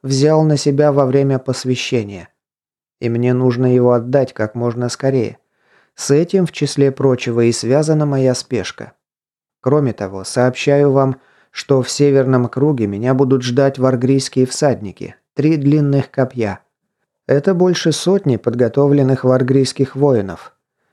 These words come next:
Ввиду ситуации, больше не связанных ограничениями кодекса по использованию красного лириума. Я в Северном круге не буду один, и горе тем, кто станет у меня на пути".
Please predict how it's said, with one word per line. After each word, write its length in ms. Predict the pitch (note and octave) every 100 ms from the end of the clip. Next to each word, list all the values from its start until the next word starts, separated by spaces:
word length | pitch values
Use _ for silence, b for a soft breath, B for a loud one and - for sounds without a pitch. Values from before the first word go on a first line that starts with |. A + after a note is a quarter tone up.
| _ -
Ввиду 460 | G#2 A2+ A2+ A2+
ситуации, 680 | A2 A2+ A#2+ B2 C3 - G#2
больше 360 | G2+ A#2 A2+ A#2+
не 120 | A2+
связанных 640 | - C3+ C#3+ B2+ A#2+ G#2+
ограничениями 880 | A#2 A#2+ C3 B2+ A#2+ C3 A#2 A2+ A2
кодекса 640 | A2 - C#3 A#2 - A2 G#2 b b b
по 140 | - C#3
использованию 800 | C3 - D3 D3+ D3 D3+ D3 D3
красного 600 | C#3 B2+ A#2+ - A#2+ A2
лириума. 600 | A2+ C3+ G#2+ G2 F#2+ F#2 - _ _ _ _ _ _ _ -
Я 220 | G#2+ D#3+
в 80 | -
Северном 500 | G#3 G3+ F#3+ F#3+ F3+
круге 340 | E3 F3 F3
не 120 | E3
буду 320 | D#3 F3+ E3+ B2
один, 380 | G2+ G2+ G2+ - _ -
и 140 | A#2+
горе 380 | G#2 A#2 C#3 C3+
тем, 300 | - G#2+ F2+
кто 240 | - A#2
станет 480 | G#2+ - A2+ G#2 G2+
у 40 | G2+
меня 280 | G#2+ A2+
на 120 | G2+ G2+
пути". 420 | A#2+ A2+ A2